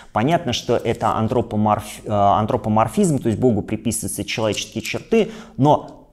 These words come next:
как описать Бога? Как, по-, как показать его силу? Сказать, что у него высокие мышцы.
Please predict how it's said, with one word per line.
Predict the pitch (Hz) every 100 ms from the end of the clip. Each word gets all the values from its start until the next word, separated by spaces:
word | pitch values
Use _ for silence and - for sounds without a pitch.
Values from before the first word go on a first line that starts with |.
| _
как | 170 190 185 - -
описать | 104 - 113 - 98 85
Бога? | 85 - - - -
Как, | 120 - -
по-, | 131
как | - - 160 -
показать | 127 117 -
его | 104
силу? | - - 80 - - -
Сказать, | - 101 139 196 -
что | - - 101
у | -
него | 101 92 127 139 - - -
высокие | 95 107 110 98 - 113
мышцы. | 135 - - -